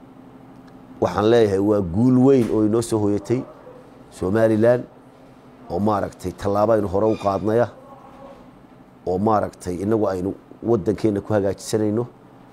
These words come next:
dalkeenna ku hagaajisanayno, dadkeenna ku hagaajisanayno. Ilaahay idankii waxaanan ka baryayaa ragga cusub ee imanayana inay rag, maaragtay, isbeddel weyn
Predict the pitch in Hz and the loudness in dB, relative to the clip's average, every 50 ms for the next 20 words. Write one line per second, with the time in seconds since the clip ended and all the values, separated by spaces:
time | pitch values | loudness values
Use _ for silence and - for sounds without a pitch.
0 | - - - - - - 117 110 - - 113 104 98 - - 110 101 98 98 90 | -20 -20 -16 -4 0 2 2 2 2 0 -2 -2 -2 -2 -2 -2 0 0 -2 -4
1 | - - 113 110 107 104 110 117 117 - - - - - - - - - - 110 | -4 -2 -2 0 0 0 -2 -4 -6 -10 -18 -20 -20 -20 -20 -20 -20 -8 -2 -2
2 | 110 - - 113 110 104 98 - - 107 98 95 95 92 - - 110 107 104 101 | -2 0 0 -2 -2 -2 -2 -4 -2 -2 0 0 -2 -2 -4 -2 -2 0 0 0
3 | 104 101 - - - - - - - - - - - - - - - 98 104 110 | -2 -4 -8 -12 -20 -20 -20 -20 -20 -20 -20 -20 -20 -20 -20 -10 -4 0 2 2
4 | 107 104 110 - - 117 107 101 - - 110 107 - 95 104 104 98 - 117 104 | 2 2 2 2 0 0 0 0 0 0 -2 0 0 0 -2 -2 0 0 0 2
5 | 120 104 98 92 90 90 76 - - - - - - - - - - - - - | 2 2 2 2 0 -2 -4 -6 -10 -14 -20 -20 -20 -20 -20 -20 -20 -20 -12 -4
6 | - 113 98 - 78 69 82 - - 110 101 101 98 101 104 107 104 101 101 101 | -4 -4 -2 -2 -4 -6 -6 -4 -2 -2 0 0 0 0 0 0 2 2 2 0
7 | 87 73 - - - - - - - - - - - - - - - 104 101 98 | 0 -2 -8 -16 -20 -20 -20 -20 -20 -20 -20 -20 -20 -20 -16 -8 -6 -4 -2 -2
8 | 87 90 110 95 107 104 92 87 90 - - 87 80 - - - 117 113 - - | -2 -2 0 0 0 -2 -2 -2 -6 -8 -10 -10 -10 -8 -4 0 0 0 2 2
9 | 107 95 98 110 117 107 90 | 2 4 4 4 4 4 4